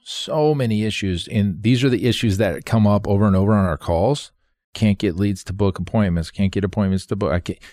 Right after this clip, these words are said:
So what happens when a client cancels their membership? We built this into every single one of these systems too.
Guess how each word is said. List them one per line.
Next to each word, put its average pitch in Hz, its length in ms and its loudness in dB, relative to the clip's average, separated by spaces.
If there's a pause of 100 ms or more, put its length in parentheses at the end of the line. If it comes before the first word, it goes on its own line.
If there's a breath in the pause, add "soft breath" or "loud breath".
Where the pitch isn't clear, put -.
(200 loud breath)
So - 140 0
what 139 200 4
happens 160 340 2
when 127 140 2
a 104 100 4
client 123 340 0
cancels 92 640 -2
their 95 160 2
membership? 92 520 0 (320)
We 117 100 2
built 117 240 2
this 117 200 2
into 101 240 -2
every 101 240 2
single 98 260 2
one 95 100 4
of 92 60 4
these 87 120 0
systems 90 400 -6
too. 117 300 0